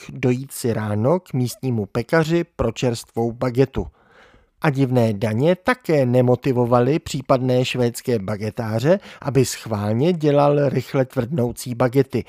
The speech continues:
abyste si museli honem v poledne pro nové k odpolednímu sýru. O těchto daněmi poňoukaných divnostech ale někdy jindy.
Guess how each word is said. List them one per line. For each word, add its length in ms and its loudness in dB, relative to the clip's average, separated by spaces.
abyste 360 -4
si 160 -4
museli 640 0
honem 500 2
v 160 -16
poledne 520 2
pro 160 6
nové 440 2
k 200 -16
odpolednímu 680 -4
sýru. 420 -4
O 140 2
těchto 480 2
daněmi 440 2
poňoukaných 840 -2
divnostech 600 -2
ale 360 2
někdy 460 -2
jindy. 540 -2